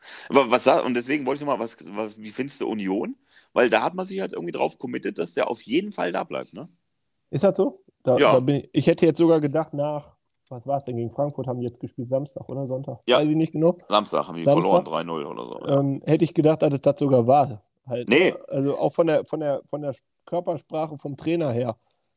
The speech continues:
Speaker 2: hatte ich so den Eindruck, äh, der, der Fischer, heißt der Urs Fischer, ne?
Speaker 1: Urs, ja, ja.
Speaker 2: Urs,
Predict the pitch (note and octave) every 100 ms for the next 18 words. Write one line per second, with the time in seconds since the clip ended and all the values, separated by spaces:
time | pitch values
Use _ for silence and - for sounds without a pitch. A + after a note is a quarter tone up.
0 | _ - C#3+ D#3+ D3 D#3 C#3+ - D3 D#3
1 | D3+ D3 - - C#3 C3+ C3+ - C3+ C#3
2 | C3+ C3 C3 B2+ D3+ D3 C#3+ B2+ - C#3
3 | C#3+ - C#3 - C#3 B2+ B2 - _ _
4 | _ G2+ F#2+ - - F2 - _ - -
5 | B2+ -